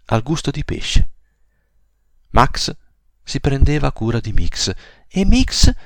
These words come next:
si prendeva cura della dispensa, perché i topi non si avvicinassero alla scatola di cereali al cioccolato,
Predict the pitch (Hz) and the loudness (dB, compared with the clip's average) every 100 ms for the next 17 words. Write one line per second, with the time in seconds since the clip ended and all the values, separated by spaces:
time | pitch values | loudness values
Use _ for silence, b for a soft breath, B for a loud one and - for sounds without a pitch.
0 | b - 196 208 202 185 208 220 - 165 | b -10 -4 -2 0 2 2 0 -2 -2
1 | 170 165 156 156 147 147 - 120 110 - | 0 0 0 0 -2 0 2 4 4 2
2 | 117 b b b b _ _ - 147 - | 0 b b b b _ _ -4 -4 2
3 | 143 131 127 - 151 180 131 - b b | 6 6 4 2 2 2 -2 -4 b b
4 | b - 117 127 - 117 110 117 120 117 | b -4 0 0 2 0 0 -4 2 2
5 | 139 - 104 101 101 98 - - 123 113 | 2 2 0 0 -2 -2 -4 -4 -2 -2
6 | 92 92 - 92 98 110 120 92 78 104 | -2 0 2 4 2 0 0 -4 -4 -6
7 | - 104 135 - - | -2 0 2 0 -8